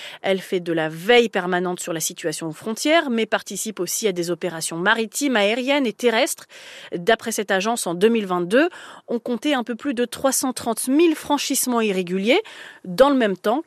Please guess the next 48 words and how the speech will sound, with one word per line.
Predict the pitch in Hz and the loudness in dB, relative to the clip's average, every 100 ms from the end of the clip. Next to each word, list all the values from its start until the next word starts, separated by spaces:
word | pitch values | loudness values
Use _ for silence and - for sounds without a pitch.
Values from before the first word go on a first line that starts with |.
| - | 0
quatre | 247 | 0
cent | - 220 | 0 0
vingt | 190 | 0
mille | 202 | 0
ressortissants | 190 180 175 202 202 | -2 -4 -4 -6 -4
de | 202 | -4
pays | 160 196 180 | -2 -2 0
non | 175 240 | 0 2
membres | 269 254 190 175 | 4 4 2 -2
de | |
l'U | 165 160 175 | -4 0 0
E | 247 | 2
ont | |
reçu | 160 160 - | 0 -4 -4
l'ordre | 208 233 175 | -2 -2 -4
de | 180 | -8
quitter | - 254 - 285 | -8 -8 -2 -2
le | |
territoire. | 240 226 196 185 - - - - - - - - | 0 -2 -2 -6 -8 -8 -12 -18 -18 -18 -20 2
Par | 269 | 4
ailleurs, | 277 254 185 151 - - | 4 4 4 2 -4 -4
les | 196 | 0
règles | 226 208 180 | 0 0 0
Schengen | - 277 233 180 170 | 2 4 4 4 2
imposent | 269 277 - 180 | 0 0 0 -4
que | - | -4
toute | 220 - 330 | -2 0 2
personne | - 277 - 311 | 2 0 2 0
franchissant | - 254 - 247 294 | 0 -2 0 2 4
les | 262 | 4
frontières | - 240 - 240 | 2 -2 -2 0
de | 190 | 0
l'U | 185 247 | 0 2
E | 339 | 4
doit | 240 | 4
faire | 220 - 214 | 2 0 0
l'objet | 208 196 254 339 - - - | 0 2 2 2 -2 -14 -8
d'une | 202 240 | 0 0
vérification | 196 202 370 339 - 277 269 247 - 339 | 2 4 4 4 2 2 2 2 2 2
systématique | - 294 - 254 226 196 - 349 | 2 2 2 2 2 0 2 2
dans | 240 233 | 4 4
les | 226 | 4
bases | 208 220 190 | 4 2 2
de | |
données | 180 190 214 | 0 0 0
de | 185 | 0
sécurité | 165 185 - 175 170 | 0 -2 -4 -6 -6
partagée, | 165 160 - 143 185 | -6 -8 -8 -2 0